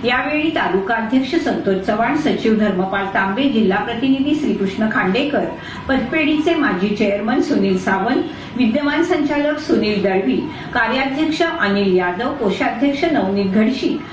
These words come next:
उपाध्यक्ष बबन साळवी, नरेश ठोंबरे, निलेश कांदेकर, संघटना प्रवक्ता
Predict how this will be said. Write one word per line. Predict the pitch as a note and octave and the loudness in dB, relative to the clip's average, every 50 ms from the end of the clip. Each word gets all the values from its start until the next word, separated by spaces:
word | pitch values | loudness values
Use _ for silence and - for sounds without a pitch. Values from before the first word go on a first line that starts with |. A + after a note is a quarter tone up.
| - - - C4+ | -14 -8 -4 -2
उपाध्यक्ष | B3+ - D4+ D4+ D4+ C4+ - D#4+ D4+ D4+ - E4+ | -2 0 0 -2 -2 0 0 0 0 2 2 0
बबन | D#4 C4+ B3+ G#3+ F#3 G3+ G#3 | 0 0 0 -2 0 0 0
साळवी, | G#3+ A3 A#3 G#3+ G3+ G3 G3+ - C4+ C#4+ - | 0 0 0 0 0 0 0 0 0 2 2
नरेश | - - - G3+ G#3+ G#3+ - - - | 2 2 0 0 -2 -2 -2 -2 -2
ठोंबरे, | B3 G3+ G3+ A3+ B3+ D4 | 0 0 0 0 0 2
निलेश | C#4+ A3 F#3+ F3+ F#3+ G3 G3+ - | 2 2 4 2 2 0 0 -2
कांदेकर, | - A3 F#3 F#3 F#3 A3 C4 C4+ - - G3 F3+ - - - - - - - - - | -2 0 0 2 2 2 0 0 -2 -2 -2 -4 -6 -10 -12 -14 -14 -14 -8 -4 0
संघटना | C4 B3+ B3+ C4 C#4+ D4+ D4 D4+ E4 F4 | 0 2 2 2 2 0 0 0 0 0
प्रवक्ता | F4 - A#3 F#3+ F#3 A#3 - - D4+ | 0 0 -2 0 -2 -2 -2 -2 -2